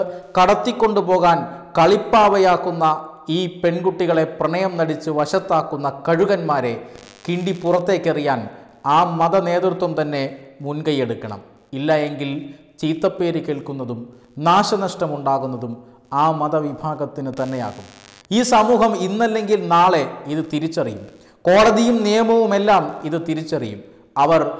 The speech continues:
ലവ് ജിഹാദിനെ ഇന്നല്ലെങ്കിൽ നാളെ എതിർക്കുക തന്നെ ചെയ്യും. ഇത്തരത്തിലുള്ള ലവ് ജിഹാദികൾ പിന്നീട് പിടിക്കപ്പെടുകയും ചെയ്യും. അതിനവസരമൊരുക്കാതെ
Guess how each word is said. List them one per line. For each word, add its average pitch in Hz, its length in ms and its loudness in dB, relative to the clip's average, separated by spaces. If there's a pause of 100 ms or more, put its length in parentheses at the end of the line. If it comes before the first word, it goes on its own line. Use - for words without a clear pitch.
(220)
ലവ് 165 200 6 (100)
ജിഹാദിനെ 160 520 0 (260)
ഇന്നല്ലെങ്കിൽ 165 580 -4 (140)
നാളെ 151 280 2 (440)
എതിർക്കുക 170 400 0 (120)
തന്നെ 139 200 -2 (100)
ചെയ്യും. 107 220 -10 (240)
ഇത്തരത്തിലുള്ള 170 520 0 (100)
ലവ് 180 260 4
ജിഹാദികൾ 160 500 0 (400)
പിന്നീട് 151 380 -2 (280)
പിടിക്കപ്പെടുകയും 147 800 -4 (120)
ചെയ്യും. 104 220 -12 (440)
അതിനവസരമൊരുക്കാതെ 165 1160 0